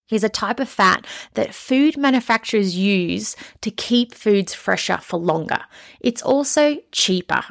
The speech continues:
okay? And hydrogenation is a process where manufacturers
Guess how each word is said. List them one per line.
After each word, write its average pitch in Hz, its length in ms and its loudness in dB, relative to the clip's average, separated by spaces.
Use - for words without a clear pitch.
okay? 180 580 0
And 220 360 2
hydrogenation 240 1000 2
is 185 140 -2
a 196 60 -4
process 196 600 0
where 170 400 2
manufacturers 196 960 0